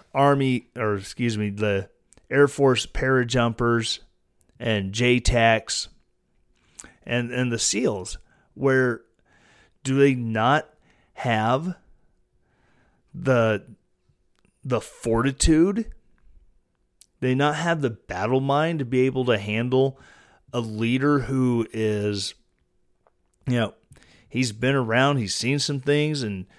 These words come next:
so he's kinda set in his ways and how he handles the stress of combat. How are these guys gonna react to combat if they stay in for an exceptionally long time and we remain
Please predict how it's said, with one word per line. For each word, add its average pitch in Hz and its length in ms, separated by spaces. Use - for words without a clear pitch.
so 120 200
he's 113 180
kinda 131 280
set - 360
in 131 60
his 104 140
ways 123 440
and 107 140
how 113 220
he 123 280
handles 131 720
the 110 140
stress 120 360
of 101 80
combat. 127 720
How 185 240
are 190 120
these 190 300
guys 117 280
gonna 120 240
react 113 640
to 120 180
combat 117 560
if 120 160
they 127 180
stay 123 360
in 110 260
for 135 180
an 127 80
exceptionally 117 440
long 113 220
time 101 340
and 113 160
we 123 140
remain 117 680